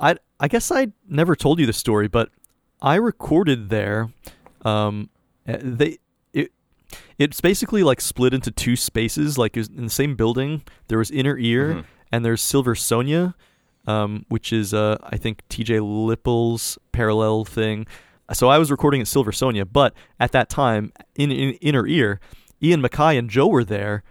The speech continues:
Speaker 1: doing Joe's, uh, one of Joe's solo albums. So, like,
Speaker 2: Huh.
Speaker 1: <laughs> I was hanging out with those guys in between
Speaker 2: Whoa.
Speaker 1: recording.
Speaker 2: That's
Speaker 1: It was
Speaker 2: awesome.
Speaker 1: incredible. At some, at one point,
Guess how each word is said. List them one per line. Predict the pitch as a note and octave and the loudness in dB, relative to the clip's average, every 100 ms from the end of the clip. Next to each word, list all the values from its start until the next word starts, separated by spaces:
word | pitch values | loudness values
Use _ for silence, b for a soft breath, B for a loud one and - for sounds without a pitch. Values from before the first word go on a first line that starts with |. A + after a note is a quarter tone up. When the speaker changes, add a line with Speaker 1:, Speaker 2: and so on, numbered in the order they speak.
| _ - | _ -12
Speaker 1:
doing | G#2+ C3 B2+ B2 A2+ G#2+ | 0 2 2 0 -6 0
Joe's, | B2 B2+ B2+ B2+ - - A2+ | 4 4 4 0 -6 -6 -2
uh, | A2 | 0
one | C3 | 0
of | A2+ | 0
Joe's | B2+ A#2 | 0 0
solo | - C3+ F3+ G#2 B1 | 0 2 2 2 -2
albums. | - - C3+ - - _ _ _ _ - | -6 -10 -12 -12 -14 _ _ _ _ -4
So, | - B2+ B2+ - - | 2 4 4 -2 -2
like, | B2+ | -2
Speaker 2:
Huh. | - B3 B2 - - | -2 -2 0 -2 -2
Speaker 1:
<laughs> | |
I | D3 | 0
was | D#3 | 2
hanging | - D3 C#3 | 2 2 4
out | C3+ | 2
with | D#3 | 2
those | C#3 A#2 G#2+ | 0 0 2
guys | A#2+ A2+ A#2+ - b b _ | 2 2 -2 -10 b b _
in | C3 | -4
between | A#2 C#3 A#2+ | 0 2 2
Speaker 2:
Whoa. | D2+ - - B2 | 0 -6 -8 -4
Speaker 1:
recording. | A#2 - E3+ A2+ A2 F2+ - - | -2 2 2 2 -2 -8 -14 -10
Speaker 2:
That's | C#3+ - - - | -10 -10 -16 -14
Speaker 1:
It | - | -2
was | D3 | -2
Speaker 2:
awesome. | D3 | 0
Speaker 1:
incredible. | - D#3 D3 A2+ | 2 2 4 0
At | B2 | 0
some, | D3 D#3 F3 | 0 0 0
at | C3+ | 0
one | B2 E3 | 2 0
point, | - D#3 B2+ | 2 0 0